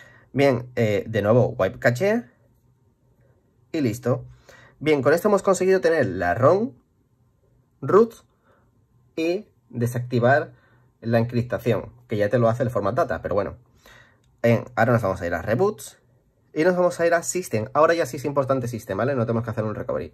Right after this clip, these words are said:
Ahora ya es system. Bien, vamos a esperar que se inicie. Y bueno, como vengo diciendo en el canal,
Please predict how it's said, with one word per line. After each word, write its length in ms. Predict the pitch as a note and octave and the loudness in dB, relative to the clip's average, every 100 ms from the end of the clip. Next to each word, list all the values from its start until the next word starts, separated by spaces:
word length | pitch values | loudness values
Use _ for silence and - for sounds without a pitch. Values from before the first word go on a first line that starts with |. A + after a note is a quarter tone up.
| _ | _
Ahora 180 | - A2 | -8 -4
ya 100 | A2+ | -2
es 180 | B2+ - | -4 -8
system. 420 | - G#2 - - - _ _ - - _ - | -16 -16 -14 -16 -16 _ _ -20 -20 _ -2
Bien, 160 | A#2+ | -2
vamos 200 | G#2+ G#2 | -2 -4
a 40 | A#2 | -4
esperar 300 | B2 A#2 A#2+ | 0 0 -2
que 140 | B2+ | -6
se 140 | B2 B2+ | -2 -2
inicie. 560 | D3 F3 F3+ G3 - _ _ _ _ _ _ _ _ _ _ - _ | -2 -2 -2 -2 -6 _ _ _ _ _ _ _ _ _ _ -20 _
Y 80 | D3+ | -2
bueno, 280 | D3+ D#3 B2 | 2 4 4
como 220 | A2 G#2+ | 2 2
vengo 260 | B2 D#3+ D#3 | 0 2 0
diciendo 320 | C#3+ D3+ D3 | -2 -4 -2
en 60 | C#3+ | -4
el 100 | C3 | -2
canal, 400 | D#3 D#3+ E3+ | -2 -2 -6